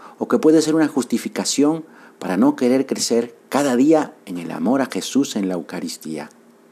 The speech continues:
Santa María, Madre de Dios y Madre nuestra, Reina del cielo y de la tierra, ayúdanos contigo a dar con la vida entera un culto al Señor, a Jesús sacramentado, para co-,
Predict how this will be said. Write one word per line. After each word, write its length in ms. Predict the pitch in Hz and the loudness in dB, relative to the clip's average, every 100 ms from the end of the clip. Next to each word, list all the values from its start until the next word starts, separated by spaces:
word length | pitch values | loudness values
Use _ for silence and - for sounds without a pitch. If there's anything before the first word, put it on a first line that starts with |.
| _ _ _ _ _ _ _ _ _ | _ _ _ _ _ _ _ _ _
Santa 320 | - 85 85 | -10 -8 -2
María, 520 | 87 92 110 117 120 - _ - | 0 4 4 4 0 -18 _ -4
Madre 340 | 87 92 92 | -2 0 0
de 120 | 90 | 0
Dios 400 | 87 107 131 - | 2 4 2 0
y 40 | 107 | 0
Madre 260 | 101 90 | 0 0
nuestra, 420 | 90 123 - 120 | 0 0 0 0
Reina 300 | 104 151 185 | 4 4 6
del 140 | 175 151 | 6 4
cielo 300 | - 120 107 | 4 4 4
y 40 | |
de 80 | 95 | 2
la 120 | 90 | 0
tierra, 360 | - 113 120 120 - - - | 2 2 2 -4 -8 -20 -12
ayúdanos 600 | - 127 135 98 85 - | 4 6 6 4 -2 -10
contigo 600 | - 87 85 143 131 131 - - - - - | -8 -6 2 2 4 0 -6 -20 -20 -20 -12
a 120 | 80 | 0
dar 320 | 101 117 113 | 2 2 0
con 200 | - 107 | 0 2
la 100 | 98 | 4
vida 200 | 104 110 | 4 4
entera 460 | 101 92 135 139 - | 2 2 2 0 -2
un 240 | 120 120 104 | -4 -4 0
culto 520 | 151 156 147 143 139 | 4 4 4 2 2
al 160 | 131 | 0
Señor, 460 | 120 - 104 80 73 - _ | -2 -2 -2 -4 -8 -16 _
a 80 | - | -10
Jesús 360 | - - 147 | -6 -2 0
sacramentado, 800 | - 127 123 113 104 90 85 82 - _ _ - - _ | 0 0 0 0 -2 -4 -6 -8 -12 _ _ -20 -20 _
para 260 | 92 92 - | -2 -2 -2
co-, 260 | 95 87 | -4 -4